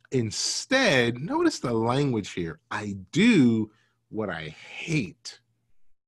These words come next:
I, I, I just think that's such powerful language. "I do what I hate." In other words, the thing that I despise, the thing that I don't really want to do, the thing that I'm so against,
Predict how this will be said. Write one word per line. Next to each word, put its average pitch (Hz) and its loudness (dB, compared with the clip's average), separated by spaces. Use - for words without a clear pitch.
I, - -10
I, 143 -4
I 151 0
just 156 -2
think 190 -2
that's 160 0
such 139 -4
powerful 156 -4
language. 139 -2
"I 117 -2
do 160 2
what 131 -4
I 104 -14
hate." - -12
In 170 0
other 208 4
words, 151 4
the 127 2
thing 208 0
that 151 2
I 127 0
despise, 113 -2
the 104 -8
thing 180 -2
that 147 2
I 110 0
don't 147 0
really 123 2
want 110 -2
to 98 -2
do, 104 -2
the 95 -4
thing 185 0
that 139 0
I'm 104 -2
so 214 4
against, 120 0